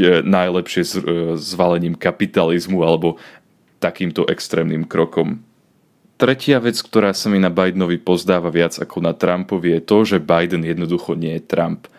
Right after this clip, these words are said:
Poviem úprimne, Trumpova osobnosť sa mi úplne nepozdáva a nepríde mi ako osobnosť vhodná na výkon prezidentskej činnosti. E, Trump je jasný narcis a,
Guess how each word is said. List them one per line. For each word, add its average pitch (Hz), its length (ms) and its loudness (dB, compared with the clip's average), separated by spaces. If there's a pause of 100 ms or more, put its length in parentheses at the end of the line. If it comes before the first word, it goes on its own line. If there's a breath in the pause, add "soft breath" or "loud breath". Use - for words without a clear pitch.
(360 loud breath)
Poviem 127 320 4
úprimne, 113 480 4
Trumpova 104 480 2
osobnosť 90 560 -4
sa 92 160 0
mi 85 80 -2
úplne 87 400 -2
nepozdáva 95 960 0
a 85 120 -2 (1900)
nepríde 104 480 2
mi 85 160 2
ako 82 320 0
osobnosť 82 480 -4
vhodná 82 480 -2
na 82 160 -8
výkon 80 400 -8
prezidentskej 82 640 -4
činnosti. 95 640 -2 (460 loud breath)
E, 92 360 4
Trump 98 400 -2
je 87 160 2
jasný 87 320 0
narcis 85 800 -4
a, 87 160 0